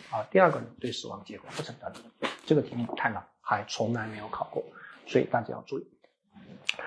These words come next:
好，单位犯罪的共同犯罪。啊，在单位犯罪中呢，那自然人跟单位啊，它本身不属于共同犯罪的关系啊，因为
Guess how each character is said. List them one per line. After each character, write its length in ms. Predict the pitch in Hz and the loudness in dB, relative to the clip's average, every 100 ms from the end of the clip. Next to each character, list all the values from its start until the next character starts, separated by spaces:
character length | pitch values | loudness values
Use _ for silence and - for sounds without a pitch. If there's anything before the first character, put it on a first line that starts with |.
| - - - | -10 -12 -6
好， 200 | - 131 - | 10 10 12
单 200 | 247 277 | 12 12
位 120 | 262 | 12
犯 280 | - 196 160 | 12 12 12
罪 320 | 165 156 143 | 12 12 12
的 300 | 131 117 117 | 8 8 8
共 200 | 117 160 | 10 10
同 160 | 120 107 | 10 0
犯 160 | 101 92 | -6 -10
罪。 120 | - - - - - - - | -18 -20 -20 -20 -20 -4 10
啊， 160 | 143 | 12
在 140 | 139 151 | 12 12
单 200 | 240 269 | 12 12
位 120 | 208 | 12
犯 200 | 208 175 | 12 12
罪 140 | 175 | 10
中 260 | 135 139 135 | 8 4 0
呢， 140 | 120 156 | -2 -2
那 100 | 135 | -2
自 220 | - 254 | 6 12
然 160 | 185 180 | 12 12
人 200 | 147 151 | 6 6
跟 180 | 165 | 6
单 240 | 165 220 226 | 12 12 12
位 260 | 202 - - | 8 6 0
啊， 300 | 117 107 - | 0 0 -4
它 140 | - | 0
本 240 | 139 117 - | 0 0 -2
身 240 | 143 135 | -2 0
不 140 | 151 214 | 4 4
属 180 | - | 4
于 100 | 117 | -4
共 180 | 113 156 | 2 2
同 120 | 123 | 4
犯 160 | 131 143 | 4 2
罪 80 | 139 | 2
的 80 | 107 | -4
关 240 | 127 131 | -6 -6
系 280 | - - - _ _ _ | -6 -12 -16 _ _ _
啊， 240 | 117 110 - | 4 4 6
因 180 | 139 131 | 4 6
为 280 | 131 - | 2 -2